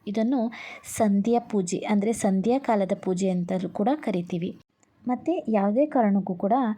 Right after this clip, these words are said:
ರಾತ್ರಿ ಒಂಬತ್ತು ಗಂಟೆ ಆದಮೇಲೆ, ಆ, ದೇವರು ಮಲಗಿರ್ತಾರೆ ಮತ್ತು ಪೂಜೆ ಮಾಡಬಾರ್ದು ಅಂತ ಹೇಳ್ತಾರೆ. ಆದರೆ ಈ ಪೂಜೆಗೆ ಶಯನ ಪೂಜೆ ಅಂತಲೂ ಕೂಡ ಕರೀತಾರೆ. ಆ ಹೊತ್ತಿಗೆ ಮಾಡೋವಂಥ ಪೂಜೆ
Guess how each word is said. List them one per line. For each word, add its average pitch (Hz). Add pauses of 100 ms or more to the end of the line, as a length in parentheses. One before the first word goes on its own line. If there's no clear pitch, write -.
(320)
ರಾತ್ರಿ 269
ಒಂಬತ್ತು 233
ಗಂಟೆ 220
ಆದಮೇಲೆ, 240 (600)
ಆ, 233 (140)
ದೇವರು 226
ಮಲಗಿರ್ತಾರೆ 208
ಮತ್ತು 226
ಪೂಜೆ 214
ಮಾಡಬಾರ್ದು 185
ಅಂತ 175
ಹೇಳ್ತಾರೆ. 175 (600)
ಆದರೆ 233
ಈ 233
ಪೂಜೆಗೆ 226
ಶಯನ 196
ಪೂಜೆ 214
ಅಂತಲೂ 185
ಕೂಡ 185
ಕರೀತಾರೆ. 170 (240)
ಆ 214
ಹೊತ್ತಿಗೆ 196
ಮಾಡೋವಂಥ 180
ಪೂಜೆ 175